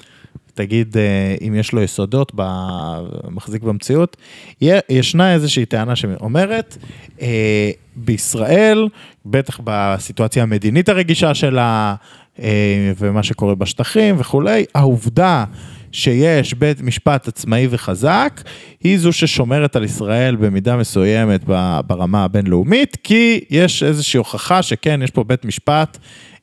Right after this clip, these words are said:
אה, שמקבל את ההחלטות. וברגע שבישראל יהיה בית משפט חלש, תהיה גם לגיטימציה לפעול יותר ביתר שאת ב-, בעולם המערבי נגד ישראל.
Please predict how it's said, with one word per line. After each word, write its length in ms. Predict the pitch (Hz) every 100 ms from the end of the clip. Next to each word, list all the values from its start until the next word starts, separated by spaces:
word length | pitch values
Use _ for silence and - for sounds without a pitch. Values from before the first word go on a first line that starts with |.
| -
אה, 680 | 101 101 101 101 101 95 -
שמקבל 680 | - - 104 104 117 107 123
את 120 | 113
ההחלטות. 400 | 104 - 92 85 95
וברגע 440 | 98 110 170 170
שבישראל 600 | - 104 104 - 123 113
יהיה 100 | 110
בית 160 | 107 110
משפט 300 | - 95 -
חלש, 520 | 101 117 208 220 - - - - - -
תהיה 200 | 127 151
גם 200 | 151 135
לגיטימציה 640 | 107 107 123 120 165 185
לפעול 600 | 127 101 - 151 156 143 -
יותר 480 | 107 101 135 131 110
ביתר 320 | 110 - 95
שאת 300 | - 135 -
ב-, 160 | 104 95
בעולם 600 | 92 87 98 180 220 208
המערבי 500 | 113 95 92 110 175
נגד 280 | 123 110 101
ישראל. 360 | - 92 71